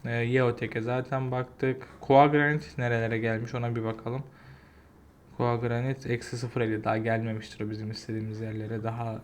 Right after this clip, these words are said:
net bir düşüş lazım Koa Granit için. bist otuzda bakalım. Yani Hektaş'ın grafiğini sabah paylaşmıştım arkadaşlar.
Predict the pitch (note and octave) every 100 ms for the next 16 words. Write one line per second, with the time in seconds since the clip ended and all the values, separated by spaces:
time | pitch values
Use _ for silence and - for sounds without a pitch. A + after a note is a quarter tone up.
0 | - A#2+ A#2 - A2+ A2+ - A#2 - A2+
1 | G#2+ A#2 C#3 - - - - - - -
2 | - - - - A#2+ A#2+ A#2 A#2 A2+ A2+
3 | - - D3 D3 B2+ B2+ C3 - C3+ -
4 | B2 B2 A#2 - A#2 B2+ C#3 B2+ B2 B2+
5 | C#3+ C#3+ D#3+ D#3 D3+ C#3+ C#3+ D3 C#3+ C#3
6 | C3+ C#3+ C#3+ C3+ B2+ C3 - C3+ - A#2+
7 | A2 A2+ G#2+ G#2+ -